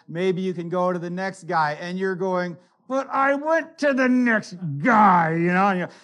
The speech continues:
and you, you, but, but I can't categorize that as a small thing, even though,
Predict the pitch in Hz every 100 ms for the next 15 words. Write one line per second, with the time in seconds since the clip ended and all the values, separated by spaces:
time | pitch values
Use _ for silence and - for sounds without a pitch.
0 | _ 160 156 160 170 156 170 - 175 180
1 | 180 233 254 247 202 220 214 185 180 180
2 | 190 175 175 180 143 117 - 156 - 185
3 | 110 80 _ _ _ _ _ _ _ 156
4 | 170 180 156 151 147